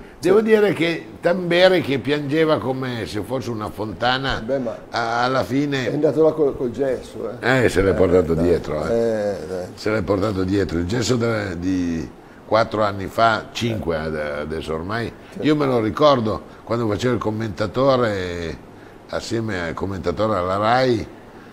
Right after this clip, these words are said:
Speaker 2: eh, era stato invitato dalla rai
Speaker 1: Certo,
Speaker 2: a,
Speaker 1: certo.
Speaker 2: proprio per dargli un po' di, si era fatto male pochi giorni prima
Speaker 1: Di partire,
Speaker 2: de-, di
Speaker 1: sì.
Speaker 2: partire
Speaker 1: Contro
Speaker 2: per
Speaker 1: Carlo,
Speaker 2: Rio,
Speaker 1: sì, sì.
Speaker 2: a Rio de Janeiro. Sembra una vita fa.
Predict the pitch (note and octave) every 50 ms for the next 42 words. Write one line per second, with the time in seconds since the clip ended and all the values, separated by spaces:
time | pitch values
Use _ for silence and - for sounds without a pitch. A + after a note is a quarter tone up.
0 | - - - - C#2+ D#2 D#2 D#2+ F2 F2+ F#2 D#2+ - G2+ G#2 E2 F#2+ F#2+ F#2 F2
1 | F2+ E2+ D2 - G#2+ A2+ A2 - F#2 E2+ D#2 D#2 D#2+ E2 E2+ E2 F2+ - B2+ B2
2 | A2+ G#2 F2+ E2+ E2 E2 E2 D#2 D#2 D2+ D2+ D2 C#2+ B1 - - - - - -
3 | - - - - G#2 A2+ A#2 A2 D#2+ F2 F2 D#2+ D2+ G#2 B2 A#2 G#2 - - -
4 | - G#2 G#2+ A2 G2 - F#2 F2 - - - - - - - - - - - -
5 | A2+ A#2 A#2+ A#2+ A2+ A2+ C#3 A2+ G2 A#2 A2 A#2+ C3+ D3 C#3 A#2+ G2 - - C3+
6 | D3+ C3+ C3 C3 G#2+ A2 B2+ C3 B2+ B2+ A#2 E2 - A#2+ C3 C3+ C3 B2+ B2+ B2
7 | A#2+ A2 G#2+ G2 G2 - F#2 G2+ G2 G2+ F#2+ G2+ A2+ A2 - G2 G2+ E2 D#2+ A2
8 | A#2 A#2 A#2 - C#3+ - F#2 F2+ F2+ F2+ F2 F2 E2+ E2+ F2 G2+ A2+ G#2 F#2+ F2
9 | - - - - - - - - - - - - - - - - - - - D#2
10 | F2 F#2 G2+ G2+ G2 G2 G2 F#2 D#2+ D#2+ F2 E2+ D#2+ D#2 D2+ - - C3+ - -
11 | - C3 B2+ B2 B2 A2+ G#2+ G#2+ A2+ A#2 B2 G#2+ - B2+ A#2 - A#2+ A#2+ B2+ C#3
12 | C#3+ G#2+